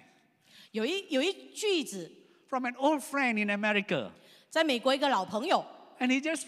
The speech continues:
Speaker 2: commented and said, and he said, "Old friends are the best."
Speaker 1: 他说：“老朋友永远都是最好的。”
Speaker 2: How many agree? Say amen.
Speaker 1: 同意吗？
Speaker 2: Amen.
Speaker 1: Amen。
Speaker 2: He said, "Old friends are the best."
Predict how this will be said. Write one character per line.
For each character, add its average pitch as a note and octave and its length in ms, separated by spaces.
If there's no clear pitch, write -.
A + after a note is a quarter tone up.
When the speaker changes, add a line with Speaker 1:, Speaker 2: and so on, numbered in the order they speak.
Speaker 2:
commented B3 340
and A#3+ 220
said, B3+ 140
and B3 100
he A#3 100
said, B3 220
"Old A#3 360
friends G3 800
are D#3 220
the C#3 120
best." - 600
Speaker 1:
他 C4 80
说 C#4 180
：“老 G#3 200
朋 A3 220
友 B3+ 120
永 G#3+ 140
远 A#3+ 100
都 G3+ 80
是 G3 80
最 B3+ 160
好 C#3+ 280
的。” C3 120
Speaker 2:
How A3+ 140
many C4 200
agree? G#3 400
Say A#3+ 300
amen. C4 400
Speaker 1:
同 C4 180
意 F4+ 100
吗？ E4 260
Speaker 2:
Amen. A#3+ 260
Speaker 1:
Amen。 D#4 340
Speaker 2:
He G#3+ 80
said, E4+ 180
"Old F#4 280
friends G4 440
are G4+ 80
the F#4 120
best." F4 440